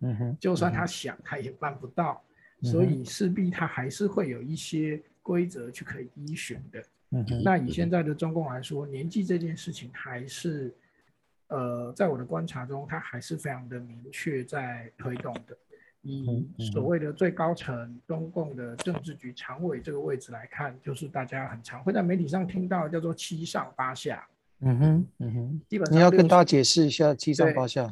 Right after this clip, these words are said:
Speaker 2: 对，基本上六，这“七上八下”讲的就是，如果像明年二零二二年要换届了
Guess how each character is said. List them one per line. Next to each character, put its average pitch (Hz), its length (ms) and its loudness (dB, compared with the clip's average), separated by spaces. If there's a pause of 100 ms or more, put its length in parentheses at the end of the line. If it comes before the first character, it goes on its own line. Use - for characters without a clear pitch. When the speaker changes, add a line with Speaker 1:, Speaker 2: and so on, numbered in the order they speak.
(200)
Speaker 2:
对， 175 40 -18
基 196 100 2
本 160 160 0
上 175 240 2
六， 175 260 6 (280)
这 202 140 4
“七 185 140 -4
上 185 200 0
八 165 140 0
下” 156 260 -4
讲 113 220 -12
的 117 80 -10
就 147 160 -6
是， 135 140 -8
如 139 180 -6
果 127 260 -6
像 143 220 -8
明 127 260 -8
年 123 300 -10
二 165 140 -6
零 135 180 -10
二 170 200 -2
二 175 60 0
年 120 340 -8 (340)
要 151 100 -4
换 151 240 -4
届 147 240 0
了 107 140 -10